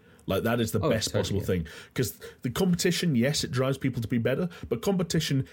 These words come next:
Speaker 1: is also what knocked Sega out the game, you know, and also could have
Speaker 2: Yeah.
Speaker 1: easily knocked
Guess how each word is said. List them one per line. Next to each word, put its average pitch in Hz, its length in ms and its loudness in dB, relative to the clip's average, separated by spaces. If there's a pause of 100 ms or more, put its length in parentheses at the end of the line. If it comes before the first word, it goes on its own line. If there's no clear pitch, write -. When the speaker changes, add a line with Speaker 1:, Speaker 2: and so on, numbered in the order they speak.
(140)
Speaker 1:
is 135 140 2
also 131 340 2
what 113 240 0
knocked 123 380 0 (200)
Sega 104 500 2
out 80 120 -2
the - 80 -4
game, 73 300 -4 (400)
you 98 120 0
know, 90 120 2
and 101 260 0
also 117 320 2
could - 180 -6
have 117 120 2
Speaker 2:
Yeah. 98 120 2
Speaker 1:
easily 120 380 2
knocked 110 360 0